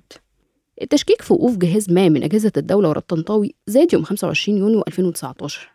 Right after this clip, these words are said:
لما السلطة قبضت على مجموعة من اليساريين والنصريين والليبراليين اللي موقفهم السياسي مش مختلف كتير عن موقف الطنطاوي، منهم البرلماني السابق زياد العليمي وصحفيين هشام فؤاد وحسام مؤنس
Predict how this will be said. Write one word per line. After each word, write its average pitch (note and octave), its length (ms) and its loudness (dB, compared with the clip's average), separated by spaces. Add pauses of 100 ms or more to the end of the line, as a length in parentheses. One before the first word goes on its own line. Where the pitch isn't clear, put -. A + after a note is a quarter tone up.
لما D3+ 160 -6
السلطة - 320 -6
قبضت F#3+ 320 -4
على D3+ 120 -6
مجموعة F3 340 -2
من D#3+ 100 0
اليساريين E3 680 -4
والنصريين E3 600 -4
والليبراليين D#3+ 760 -2
اللي F3+ 120 0
موقفهم F3+ 340 0
السياسي F3+ 320 -4
مش F#3+ 180 -4
مختلف A#3 340 0
كتير D#3 240 -4
عن D3 100 0
موقف D#3+ 240 -4
الطنطاوي، D3 420 -8 (500)
منهم C4+ 260 4
البرلماني D#3+ 420 0
السابق F#3 340 -2
زياد E3 200 2
العليمي D#3+ 420 0
وصحفيين F3 600 -4
هشام E3+ 340 -2
فؤاد F3+ 360 -4
وحسام E3+ 260 -8
مؤنس F#3 400 -6